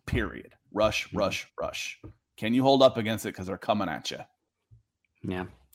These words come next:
Speaker 2: Hundred percent. Uh, thank you so much, Deanna, for coming in again. Um, bringing it back to the, uh, the Titans on offense. This is a team that the Broncos, you're probably gonna see more three four base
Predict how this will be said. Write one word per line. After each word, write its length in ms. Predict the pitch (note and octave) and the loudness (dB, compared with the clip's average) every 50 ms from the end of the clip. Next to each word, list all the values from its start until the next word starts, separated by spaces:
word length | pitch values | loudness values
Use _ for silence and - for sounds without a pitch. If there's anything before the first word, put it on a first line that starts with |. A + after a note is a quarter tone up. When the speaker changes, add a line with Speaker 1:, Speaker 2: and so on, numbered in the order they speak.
| - - - - - - - - _ | -14 -14 -14 -20 -20 -20 -20 -18 _
Speaker 2:
Hundred 220 | - - E3 F3 F3 | 2 4 4 6 4
percent. 380 | D#3 D3 - D#3+ D3 C#3+ C#3 | 2 2 4 4 4 4 4
Uh, 120 | B2 A2 G#2+ | 4 4 6
thank 180 | - E3 F3 | 6 6 6
you 80 | D#3 D#3+ | 6 6
so 120 | - E3 | 6 6
much, 180 | D#3 D3+ D3 - | 6 6 4 4
Deanna, 260 | - C3 C3+ C3 C3 | 2 4 4 4 2
for 80 | B2 A#2+ | 0 -2
coming 280 | - B2+ A#2+ A#2 A2+ | -2 0 2 2 2
in 120 | A2+ A2 G#2+ | 2 2 2
again. 340 | G#2+ G2+ A2 G#2+ G#2+ A2 A2 | 2 2 4 4 4 4 2
Um, 200 | G2 G#2+ G#2+ G#2 | 2 2 2 4
bringing 260 | A2+ F3+ A3 A3 F#3+ | 4 4 4 6 4
it 80 | D#3 | 6
back 240 | B2 C#3+ C#3+ C#3 - - | 8 8 6 6 4 -4
to 60 | - | -6
the, 280 | A2 A#2 A#2 A2+ G#2+ | -4 -2 0 0 2
uh, 120 | G2+ F#2+ F#2+ G#2 | 0 0 -2 -4
the 80 | - A#2 | -6 -2
Titans 440 | - - D#3+ D#3 B2+ D3 C#3 B2 - | 4 6 6 6 6 2 -2 -2 -2
on 200 | - B2+ A#2+ A#2 - | 0 0 0 0 2
offense. 520 | - B2+ C3+ - - C3+ C3+ C3 - - _ - - - - _ - | 2 2 2 2 0 -2 -2 -2 -6 -8 _ -18 -20 -20 -18 _ 0
This 200 | D3+ D#3+ - - | 2 2 4 4
is 120 | E3+ D3 | 2 4
a 80 | D3 C#3 | 2 0
team 380 | - - C#3+ C3+ C3+ C3+ B2+ | 0 0 0 2 2 2 2
that 240 | A2+ B2+ A#2+ A#2 - | 4 4 4 4 2
the 60 | - | 0
Broncos, 420 | A2+ B2 B2+ C#3 C#3 - C3+ A#2+ A2 | 2 4 4 4 4 2 -2 -2 0
you're 120 | A#2+ C#3+ | -2 0
probably 240 | C#3 E3 D3+ D3+ D3+ | 4 4 4 4 4
gonna 120 | C#3+ C3 | 2 0
see 200 | B2+ - C#3+ C#3 | 0 0 0 0
more 160 | C3 B2 C3 B2+ | 2 2 2 0
three 200 | - - C#3 C3+ | 0 -2 -4 -2
four 160 | - C3+ A#2+ | 0 0 0
base 440 | G#2 A2+ A#2 C3 C3 - - - | 2 0 0 0 -2 -4 -8 -10